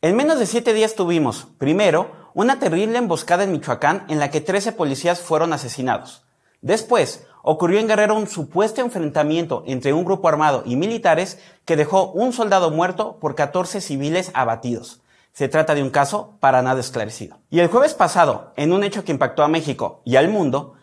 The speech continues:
integrantes del cártel de Sinaloa tomaron literalmente la ciudad de Culiacán para frenar la detención de uno de los hijos del conocido narcotraficante Joaquín El Chapo Guzmán. La operación criminal fue,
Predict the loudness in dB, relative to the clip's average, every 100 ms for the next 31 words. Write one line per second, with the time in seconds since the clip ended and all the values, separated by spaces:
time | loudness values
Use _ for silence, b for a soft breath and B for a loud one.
0 | b -4 0 2 2 2 0 -2 -2 -4
1 | -2 -4 -2 0 2 2 2 2 2 2
2 | 0 0 2 2 0 2 4 4 2 0
3 | -2 -6 -4 -4 -2 0 0 0 -2 -2
4 | -2 -6 -8 b b b 0 0 0 0
5 | 2 4 2 2 -4 0 0 -2 -2 0
6 | 2 0 -2 -2 -4 -4 -4 -6 -4 -4
7 | -4 -4 -4 -2 -2 -2 -6 -10 -10 -2
8 | -2 0 -4 -4 -4 -2 -2 -2 -4 -8
9 | -8 -8 -8 -12 -14 _ b b b -2
10 | 0 4 2 2 0 0 0 2 0 0
11 | 0 -2 -8